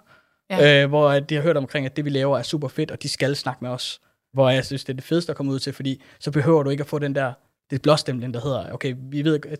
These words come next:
Speaker 2: de ved allerede på forhånd, at vi er ret gode, så handler
Speaker 1: Ja.
Speaker 2: det bare om, hvad vi kan gøre for dem
Speaker 1: Ja.
Speaker 2: i stedet for.
Speaker 1: Men det er jo også en smart måde at gøre det på, fordi vi er, vi køber jo med tillid. Ja,
Speaker 2: Ja.
Speaker 1: det er jo det der med, at jeg vil godt have tillid til, at hvis du laver noget for mig, så virker det.
Speaker 2: Ja,
Speaker 1: Så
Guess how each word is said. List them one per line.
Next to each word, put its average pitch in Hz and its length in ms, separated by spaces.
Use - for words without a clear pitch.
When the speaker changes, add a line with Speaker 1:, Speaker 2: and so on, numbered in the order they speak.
Speaker 2:
de 165 80
ved 175 100
allerede 156 200
på 139 60
forhånd, 156 300
at 123 80
vi 135 60
er 120 60
ret 127 120
gode, 139 260
så - 80
handler 139 180
Speaker 1:
Ja. - 20
Speaker 2:
det 131 80
bare 135 80
om, 127 80
hvad 123 100
vi 120 80
kan 120 100
gøre 110 140
for - 100
dem 110 200
Speaker 1:
Ja. 185 100
Speaker 2:
i 147 40
stedet - 240
for. 131 140
Speaker 1:
Men 165 100
det - 40
er 202 40
jo 196 80
også 196 140
en 196 60
smart 160 240
måde 160 120
at 156 60
gøre 156 160
det 165 100
på, 180 120
fordi 175 200
vi 180 300
er, 196 100
vi 196 120
køber 220 320
jo 202 60
med 180 120
tillid. 196 300
Ja, - 80
Speaker 2:
Ja. 196 200
Speaker 1:
det - 60
er - 20
jo 202 60
det 190 140
der 196 100
med, 180 160
at 180 100
jeg 202 80
vil 214 100
godt 190 160
have 208 80
tillid 214 340
til, - 160
at 202 180
hvis 180 140
du 208 100
laver 196 260
noget 196 180
for - 80
mig, 175 260
så 196 140
virker 170 360
det. 190 160
Speaker 2:
Ja, 160 160
Speaker 1:
Så 156 40